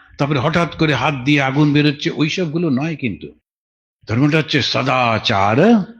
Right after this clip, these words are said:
মনে, মনে থাকছে তো? সদাচার, স্মৃতি, বেদা, তৃতীয়ম, এটা তিনটে হলো, চতুর্থম অর্থ ইত্যাহু, ইতি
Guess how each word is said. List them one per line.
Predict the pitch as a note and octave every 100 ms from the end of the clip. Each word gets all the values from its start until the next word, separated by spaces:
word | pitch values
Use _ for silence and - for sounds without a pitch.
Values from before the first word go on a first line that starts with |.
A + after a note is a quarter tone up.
| _ _ A2+
মনে, | C3 E3 F#3 -
মনে | C3+
থাকছে | F#3+ G3 C4
তো? | G#3 C#3 D#2 - _ _ _ _ _ _ -
সদাচার, | - C#3 D3 C#3+ C3 A2+ A#2 A2 A2 C3 G3 A#3+ - - - _ _ _ _
স্মৃতি, | - - C#3 C3+ A2 F#3 F3 A2 D2+ C2 _ _ _ _ _ _ -
বেদা, | G2+ G2+ A#2+ A#2 A2 D3+ D#3+ A#2+ - - - _ _ _ _ _ _ _ _ _ _ -
তৃতীয়ম, | - A3 G#3+ - B2+ F#2 E2 D#2+
এটা | C3 C3+
তিনটে | - F3 E3 D#3
হলো, | A2+ F#2+ C#2 - - - - - - -
চতুর্থম | D#3+ - C#4 - - C#3 A2 F#2+ -
অর্থ | A#2 E3+ E3 - A2 D#2 D#2
ইত্যাহু, | C3+ C3+ - F#2+ F2+ D#2+ E2 B2 B2+ F2 D2 D2+ _ _ _ _ _ _ -
ইতি | E3+ G#3 F#3+